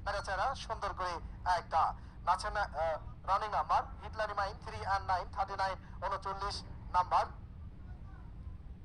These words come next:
ঊনচল্লিশ নম্বর টিকিটের কালার টিয়া, সিরিজ ঘ, টিকিট নাম্বার জিরো ফোর এইট টু টু এইট, শূন্য চার আট দুই দুই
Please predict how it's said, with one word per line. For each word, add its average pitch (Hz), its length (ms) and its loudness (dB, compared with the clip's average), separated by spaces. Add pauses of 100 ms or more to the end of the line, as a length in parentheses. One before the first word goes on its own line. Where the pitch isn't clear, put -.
(340)
ঊনচল্লিশ 220 420 0
নম্বর 214 200 0
টিকিটের 214 320 -6
কালার 202 300 2
টিয়া, 214 180 4 (140)
সিরিজ 208 320 -8
ঘ, - 20 -2 (160)
টিকিট 202 240 -6
নাম্বার 196 240 4 (200)
জিরো 190 220 -2
ফোর 190 120 0 (160)
এইট 196 140 -4 (100)
টু 196 80 0 (140)
টু 247 80 -4 (200)
এইট, 147 140 -6 (300)
শূন্য 190 180 2 (120)
চার 185 160 4 (220)
আট 220 80 4 (100)
দুই 180 140 -2 (100)
দুই 170 140 -4